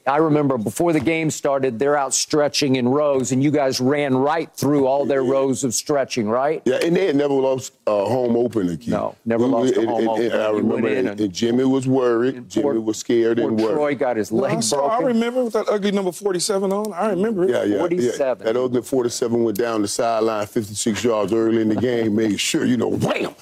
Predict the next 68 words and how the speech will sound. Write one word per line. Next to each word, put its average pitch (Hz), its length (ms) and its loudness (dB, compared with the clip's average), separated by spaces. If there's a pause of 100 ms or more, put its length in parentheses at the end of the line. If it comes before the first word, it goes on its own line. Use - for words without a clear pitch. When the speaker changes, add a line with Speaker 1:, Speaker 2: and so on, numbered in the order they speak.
(160)
Speaker 2:
I 196 160 -2
was - 100 -4
Speaker 1:
Wham! 120 40 -4
Speaker 2:
like, 107 120 0
"Woo, 147 160 2 (300)
I 160 60 -6
can't 127 200 0
Speaker 1:
Yeah. 147 60 2
Speaker 2:
believe 117 300 2
I 101 80 0
wore 95 240 2
that 90 140 -4
forty-seven 90 480 -4
Speaker 3:
I 196 80 -6
can't 208 200 0
Speaker 2:
number, 165 40 -2 (120)
Speaker 3:
believe 208 200 0
Speaker 2:
though." 233 60 0
Speaker 3:
either. 147 280 0 (140)
Ugly. 180 200 2
Speaker 2:
Jimmy 151 200 2
got 131 320 -2
me 123 120 0
with 104 240 0
that 104 240 -2
number. 113 220 -2
Speaker 3:
Ugly. 208 680 0 (160)
Speaker 1:
But 113 140 -4
you - 80 2
Speaker 3:
But 185 120 2
Speaker 1:
can't 147 220 -4
forget 131 400 -2
it. 110 580 -2
Speaker 2:
<laughs> - 380 -20
Speaker 3:
No, 226 240 2
Speaker 1:
No. 160 80 0
Speaker 3:
not 214 160 0
at 220 60 0
all. 196 380 -2
It - 40 -12
was 160 180 0
ugly, 131 260 0
though. 135 160 0
But 156 220 -2
in 185 120 0
the 185 60 0
Speaker 2:
It 220 180 -2
Speaker 3:
end, - 100 0
Speaker 2:
was. - 320 -4
<laughs> - 480 -2
Speaker 3:
in, 370 60 0
in - 240 0
Speaker 2:
Get - 160 -2
outta 180 240 -4
Speaker 3:
the 143 60 -2
Speaker 2:
here, 135 280 0
Speaker 3:
end, 123 100 -6
Speaker 2:
man. 120 240 -4 (120)
Speaker 3:
in 196 180 0
the 196 60 0 (260)
end, 190 200 -2
when 175 160 -4
you, 185 260 0
when 170 160 -10
you 170 120 -8
look 190 220 -4
at 147 120 -8
this, 139 420 -2